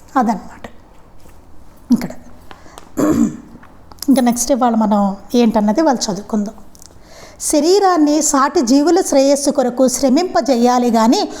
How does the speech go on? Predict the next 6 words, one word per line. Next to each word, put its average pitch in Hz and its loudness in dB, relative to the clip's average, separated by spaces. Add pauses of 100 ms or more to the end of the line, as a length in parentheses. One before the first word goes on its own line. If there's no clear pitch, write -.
(140)
సోమరిగా 349 2
ఉంచరాదన్న 262 2
సూత్రాన్ని 302 0
కూడా 262 2
సాయి 285 0
పాటించారు. 220 -2